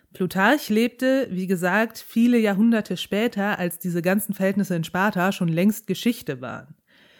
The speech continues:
Er hat sicherlich Quellen konsultiert und vermutlich hat er sie falsch interpretiert.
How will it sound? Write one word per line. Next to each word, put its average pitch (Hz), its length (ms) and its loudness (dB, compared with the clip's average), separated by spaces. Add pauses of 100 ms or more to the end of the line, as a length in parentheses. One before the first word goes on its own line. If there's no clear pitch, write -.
(200)
Er 180 160 -4
hat 214 300 2
sicherlich 226 720 0
Quellen 190 400 2
konsultiert 254 880 -2 (1040)
und 226 200 2
vermutlich 226 640 2
hat 214 100 -2
er 202 100 0
sie 202 120 0
falsch 170 280 -4
interpretiert. 175 840 -4